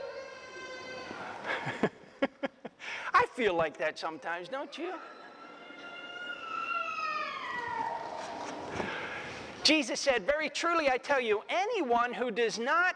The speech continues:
enter the sheepfold by the gate,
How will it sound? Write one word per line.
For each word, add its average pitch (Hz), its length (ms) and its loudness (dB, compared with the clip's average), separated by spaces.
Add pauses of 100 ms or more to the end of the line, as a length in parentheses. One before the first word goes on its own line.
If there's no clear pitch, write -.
enter 302 400 0
the 226 80 -2
sheepfold 214 960 2
by 196 240 2
the 185 80 -2
gate, 160 680 -4